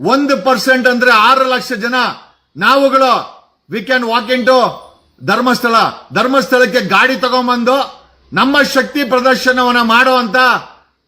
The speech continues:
ಎಲ್ಲ ಕೆಪಾಸಿಟಿ ಇದೆ. ಲೇ, ಏ ಗುಂಡಾಗಳ, ಏ ಗೂಂಡಾಗಳ, ಏ ರೌಡಿಗಳ, ಏನ್ ಅನ್ಕೊಂಡಿದ್ದೀರಾ ನೀವು? ನಿಮಗೆ, ನಿಮಗೆ ಆ ಯೂಟ್ಯೂಬರ್ಸ್ ಏನಾದ್ರೂ ತಪ್ಪಾಗಿ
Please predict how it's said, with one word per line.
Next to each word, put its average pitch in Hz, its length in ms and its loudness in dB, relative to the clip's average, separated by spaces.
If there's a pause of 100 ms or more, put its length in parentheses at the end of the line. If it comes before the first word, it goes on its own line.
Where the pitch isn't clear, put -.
(560)
ಎಲ್ಲ 240 300 2
ಕೆಪಾಸಿಟಿ 247 720 -2
ಇದೆ. 240 260 0
ಲೇ, 247 420 2 (1040)
ಏ 233 260 2
ಗುಂಡಾಗಳ, 262 440 0 (840)
ಏ 262 100 2
ಗೂಂಡಾಗಳ, 262 580 0 (800)
ಏ 269 80 2
ರೌಡಿಗಳ, 269 520 0 (1300)
ಏನ್ 269 100 2
ಅನ್ಕೊಂಡಿದ್ದೀರಾ 247 560 2
ನೀವು? 196 540 -4 (260)
ನಿಮಗೆ, 247 720 -2 (360)
ನಿಮಗೆ 247 280 -4 (300)
ಆ 196 120 0
ಯೂಟ್ಯೂಬರ್ಸ್ 247 720 0
ಏನಾದ್ರೂ 240 760 -2 (180)
ತಪ್ಪಾಗಿ 240 920 -2